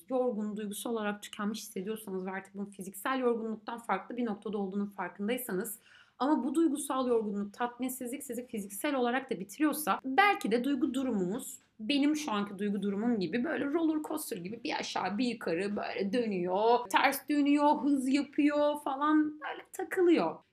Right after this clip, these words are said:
Kendimi zorladığımdaki performansımı zaten beğenmiyorum. Ama kendimi zorlamazsam da duracak lüksümün olmadığı bir dönemdeyim. Devam eden işlerim var, projelerim var, tek başımayım, işte ekip çalışmalarım var, e, yurt içi ve yurt dışı devam ediyorum yani.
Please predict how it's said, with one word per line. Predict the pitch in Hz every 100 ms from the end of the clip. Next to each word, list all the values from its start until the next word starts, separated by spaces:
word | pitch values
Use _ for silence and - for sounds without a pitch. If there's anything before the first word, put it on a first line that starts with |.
| _
Kendimi | - 349 349 359
zorladığımdaki | 269 285 277 302 311 320
performansımı | 277 269 294 302 330 311
zaten | 311 320 240
beğenmiyorum. | 262 247 165 143 - _ _ -
Ama | 320
kendimi | 339 330 359 330
zorlamazsam | 320 320 330 339 294 330
da | 262
duracak | 269 359 359
lüksümün | 269 - 330 330 -
olmadığı | 320 320 240 175 165
bir |
dönemdeyim. | 165 160 156 160 165 -
Devam | 247 269 269
eden | 269 262
işlerim | - - 254 262
var, | 262 254
projelerim | 214 226 262 247 262 262
var, | 262 262 - _
tek | 240 233 277
başımayım, | 247 262 254 262 254 262
işte | -
ekip | - - -
çalışmalarım | 254 269 277 247 247 262 262
var, | 262 262 - _ -
e, | 185
yurt | 190 269 294
içi | -
ve | 269
yurt | 226 254 -
dışı | - 302 254
devam | 226 233 285 285 220
ediyorum | 196 180 160 160 156
yani. | 156 156 220 381